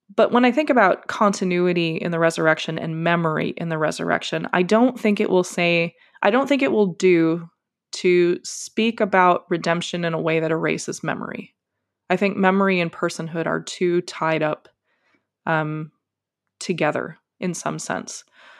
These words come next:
Uh, and I think there, there's all sorts of caveats that we could make, um, for that. But I think, um, when we talk about redemption in a way that, uh, rec-, you know, causes us to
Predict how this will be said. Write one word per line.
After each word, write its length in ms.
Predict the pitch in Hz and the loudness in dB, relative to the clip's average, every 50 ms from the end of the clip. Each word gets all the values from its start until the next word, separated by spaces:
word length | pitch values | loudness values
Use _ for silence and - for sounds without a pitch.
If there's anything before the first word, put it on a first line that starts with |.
| - _ _ _ _ _ | -20 _ _ _ _ _
Uh, 360 | - 180 175 170 165 160 - - - _ _ _ _ _ _ _ _ _ _ _ _ | 2 4 4 4 4 2 2 0 -6 _ _ _ _ _ _ _ _ _ _ _ _
and 120 | 190 196 | 2 4
I 80 | 196 196 | 4 4
think 260 | 185 208 202 185 - - - | 2 0 -2 -2 -2 -8 -8
there, 200 | 185 180 143 170 | -6 -4 -4 -2
there's 180 | 170 185 190 190 | 0 0 2 4
all 100 | 202 208 | 4 2
sorts 200 | 208 196 180 - | 2 -2 -6 -6
of 60 | - | -10
caveats 480 | - - - 165 156 160 160 151 151 - | -6 0 2 2 2 4 2 0 0 0
that 100 | - - | -2 -2
we 80 | - 165 | -2 -2
could 180 | - - 160 | -4 -6 -6
make, 360 | 170 160 156 156 - - - _ _ - - - - - _ _ _ | -4 -4 -4 -4 -6 -10 -20 _ _ -20 -20 -20 -20 -20 _ _ _
um, 380 | 175 175 165 165 160 156 - - _ _ _ _ - | 0 0 2 0 -2 -6 -8 -10 _ _ _ _ -18
for 140 | - - 185 | -4 -2 2
that. 260 | 165 160 160 - - | 4 4 2 2 0
But 100 | - 170 | 0 2
I 80 | 175 170 | 2 2
think, 480 | 170 - - 208 208 202 196 - - - _ _ - - | 2 0 0 0 0 0 -2 -6 -16 -20 _ _ -8 -2
um, 260 | 180 170 160 160 170 - | -2 -2 0 -2 -4 -2
when 160 | - 190 185 | 0 0 2
we 100 | 190 180 | 2 0
talk 240 | - - 208 202 - | 0 0 -2 0 2
about 380 | 180 175 170 165 165 - - _ _ _ _ _ _ _ _ _ _ _ _ _ - | 2 4 4 4 4 2 -2 _ _ _ _ _ _ _ _ _ _ _ _ _ -14
redemption 640 | - 208 180 175 156 180 180 180 170 - - 156 151 151 | -2 0 0 2 4 4 2 2 2 -2 -2 -4 -4 -2
in 80 | 156 156 | -4 -4
a 60 | 151 | -2
way 180 | 156 160 160 | 0 0 0
that, 180 | 156 156 - - _ - _ _ - | 0 0 -4 -4 _ -20 _ _ -8
uh, 340 | - 156 156 - 78 - - - - _ _ _ _ _ _ _ _ _ _ _ _ _ _ _ _ _ _ _ _ _ _ _ 180 | -4 -2 -2 0 0 -2 -2 -6 -8 _ _ _ _ _ _ _ _ _ _ _ _ _ _ _ _ _ _ _ _ _ _ _ 0
rec-, 180 | 180 185 185 - - - - 185 - _ - | 0 0 0 0 -10 -10 -10 -12 -12 _ -6
you 120 | - 190 | -2 0
know, 120 | 175 160 151 | 0 0 -2
causes 440 | - - - - 185 190 196 190 175 | -4 -2 2 2 4 4 4 4 2
us 160 | 175 170 - | 2 0 0
to 240 | - - 160 156 | -4 -4 -2 -2